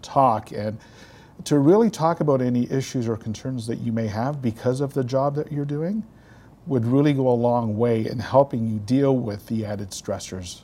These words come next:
of the work that you do, right? Also, keeping physically active. I'm not saying you have to go out and run a, a marathon,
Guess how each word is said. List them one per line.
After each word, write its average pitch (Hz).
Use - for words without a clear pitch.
of 101
the 110
work 101
that -
you 104
do, 87
right? 113
Also, 151
keeping 147
physically 120
active. 95
I'm 117
not 165
saying 156
you 127
have 131
to 123
go 120
out -
and 120
run 120
a, 107
a -
marathon, 147